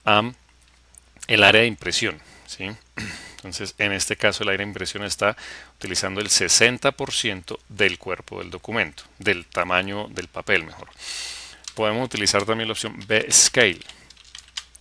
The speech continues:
Y digamos que también va a utilizar el sesenta por ciento del tamaño vertical del papel. Entonces se ha reducido, ¿sí? Porque hemos utilizado, le hemos dicho, el área de impresión va a utilizar el sesenta por ciento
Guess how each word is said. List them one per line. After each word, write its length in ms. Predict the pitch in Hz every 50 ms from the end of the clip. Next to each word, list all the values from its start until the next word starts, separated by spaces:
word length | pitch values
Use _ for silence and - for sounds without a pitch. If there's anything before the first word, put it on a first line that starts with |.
| _ _ - - -
Y 60 | - 117
digamos 420 | 107 101 101 101 110 123 117 -
que 200 | - 120 123 135
también 440 | - - - 107 101 98 98 98 101
va 60 | 107
a 40 | 110
utilizar 380 | - 113 107 98 - 98 98
el 100 | 107 110
sesenta 440 | - - 90 - - 104 98 - 117
por 140 | - 123 117
ciento 320 | - - 110 104 - - 110
del 260 | 98 - 98 95 -
tamaño 420 | - 95 92 92 95 101 104 107
vertical 680 | 98 95 104 98 - - - 98 - - - 95 90 92
del 140 | 85 95 92
papel. 400 | - - 87 - - 98 85 82 _ - - - - - - - - - - - - - - - - - _ _ _ _ _ _ _ -
Entonces 640 | - 104 90 - 95 92 - - 104 - - - -
se 220 | - - - 104 92
ha 100 | 90 92
reducido, 680 | - 101 104 104 104 98 - - 104 92 87 90 104 120 - - - - - _ _ -
¿sí? 180 | - - 104
Porque 300 | - - 110 98 - -
hemos 160 | 95 92 95 101
utilizado, 640 | 101 - 98 - - 85 - - 90 90 98 -
le 140 | - 95 92
hemos 200 | 95 98 101 92
dicho, 280 | 101 95 - - 107 - - - - - - - - - - _ _ _ -
el 300 | 107 101 95 95 98 - -
área 280 | - 107 107 113 113 120
de 40 | 123
impresión 600 | 120 107 - 127 120 - - 107 101 104 117 - - - _ - 107
va 60 | 98
a 40 | 98
utilizar 380 | 98 - 107 98 90 - 98
el 120 | 95 98 95
sesenta 480 | - - 87 - - 131 127 - 143
por 200 | - - 131 113
ciento 480 | - - 113 98 90 85 - 107 110